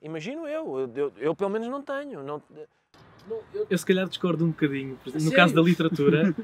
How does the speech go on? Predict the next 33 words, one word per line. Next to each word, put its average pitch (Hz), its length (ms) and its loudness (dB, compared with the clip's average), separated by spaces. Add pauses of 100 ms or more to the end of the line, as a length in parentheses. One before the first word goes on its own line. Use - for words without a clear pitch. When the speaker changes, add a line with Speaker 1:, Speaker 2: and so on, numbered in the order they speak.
(100)
Speaker 1:
<laughs> - 260 -20
Speaker 2:
eh, 160 160 4
Speaker 1:
Só - 120 8
livros 247 320 -4
de 254 60 -8
um 247 100 -4
autor, 220 540 2
só - 160 2
Speaker 2:
Não, 254 140 10
não, 254 100 8 (100)
Speaker 1:
discos - 20 4 (100)
Speaker 2:
não, 214 120 6
Speaker 1:
de, 175 140 4
Speaker 2:
nessa 196 320 4
parte 196 260 -2
Speaker 1:
só 196 140 8
de 196 80 8
Speaker 2:
não. 156 140 4
Speaker 1:
Bach, 220 360 0 (220)
Speaker 2:
<laughs> - 200 -2
Speaker 1:
só - 240 -8
o 226 340 0 (100)
Speaker 2:
Nessa 180 220 2
parte 196 260 2
não. 165 160 6
Na 175 100 6
Speaker 1:
Tolstói. 196 300 6 (200)
Speaker 2:
parte - 20 0 (500)
de, 185 300 4 (340)
eh, 156 320 0
certos - 420 4
artistas, 190 760 2 (420)
eh, 175 420 -2